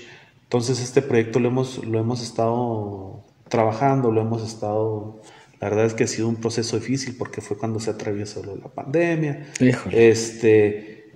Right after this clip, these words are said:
Speaker 1: y, pero lo que queremos a través de esa página, a través de estos espacios que tú nos estás ofreciendo, pues, dar a conocer otra cara de lo que es, de lo que es Huachochi,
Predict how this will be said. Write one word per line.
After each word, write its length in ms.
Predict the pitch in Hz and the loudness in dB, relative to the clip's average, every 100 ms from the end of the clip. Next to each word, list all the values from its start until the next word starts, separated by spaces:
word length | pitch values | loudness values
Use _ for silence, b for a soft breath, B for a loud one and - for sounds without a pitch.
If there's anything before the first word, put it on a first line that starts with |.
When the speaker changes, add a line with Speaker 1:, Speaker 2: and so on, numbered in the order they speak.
| - _ - | -20 _ -6
Speaker 1:
y, 840 | 120 117 113 110 110 107 110 - - | 0 2 2 2 2 0 -4 -10 2
pero 160 | 120 117 | 6 6
lo 140 | 113 | 6
que 100 | 120 | 4
queremos 420 | - 123 139 156 | 4 6 6 4
a 60 | 135 | 2
través 400 | - 113 117 123 | 4 4 6 6
de 180 | 143 143 | 8 8
esa 280 | 143 147 143 | 8 2 4
página, 800 | 135 139 139 127 113 - - - | 2 2 0 -2 -4 -10 -18 2
a 160 | 120 - | 2 4
través 340 | 120 123 147 | 6 6 6
de 60 | 156 | 4
estos 240 | 147 151 | 2 0
espacios 460 | 139 - 135 131 151 | 0 4 2 2 -2
que 120 | 131 | 0
tú 120 | - | 2
nos 180 | 135 143 | 2 0
estás 280 | - 135 123 | 0 0 2
ofreciendo, 540 | 139 123 139 139 135 B B B B - | 0 0 2 2 2 B B B B 2
pues, 160 | 127 | 4
dar 140 | 120 135 | 6 4
a 80 | |
conocer 400 | 139 123 104 123 | 4 0 0 0
otra 220 | 127 139 135 | 0 -2 -4
cara 340 | - - - | -6 -6 -4
de 100 | 120 | -4
lo 120 | 107 107 | -4 -2
que 80 | 120 | -4
es, 260 | - B B B B - | -4 B B B B -10
de 180 | 120 113 | 0 2
lo 140 | 107 | 4
que 160 | - 113 | 2 2
es 100 | 113 | 2
Huachochi, 400 | 127 - 117 | 0 0 -2